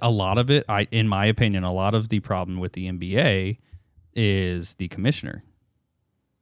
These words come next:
Because, and, and the counter is a lot of people think the commissioner's great.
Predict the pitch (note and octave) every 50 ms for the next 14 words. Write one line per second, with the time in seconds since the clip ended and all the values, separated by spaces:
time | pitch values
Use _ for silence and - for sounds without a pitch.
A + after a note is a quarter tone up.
0 | _ _ A2 G2 - A#2+ G#2 G2 F#2+ F#2 F2+ F2 - - C3+ C#3+ - C#3+ C3 A#2
1 | G2 F2+ - A#2+ B2+ - _ - - D#3+ F3 F#3 D#3 B2+ A#2+ A#2+ A#2 A#2 G#2 G2+
2 | A#2+ D#3 E3 - A2+ F#2+ G2 - A#2+ G2+ - - - A#2 B2+ - A#2+ G#2 F#2+ -
3 | C3+ D#3 E3+ - -